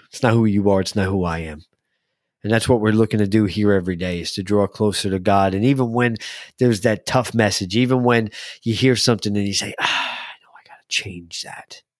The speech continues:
Remember, God is a perfect father, and he does not hold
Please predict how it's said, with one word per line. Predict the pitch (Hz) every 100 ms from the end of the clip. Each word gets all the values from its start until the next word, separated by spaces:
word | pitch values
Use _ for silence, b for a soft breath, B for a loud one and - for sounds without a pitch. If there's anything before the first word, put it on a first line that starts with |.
| _ _ _ _ _ _ _ _ _ _ _ -
Remember, | 101 104 98
God | 90 98 98
is | 92
a | 92
perfect | - 92 95 -
father, | 82 69 - 117 _ _ _ _ _ _ _ _ _ _ _ _ -
and | 104
he | 107
does | 104 - 107 101 -
not | 104 98 98 90 - - _ _ _ _ _ _ _ _ _ _
hold | - - 135 113 101 95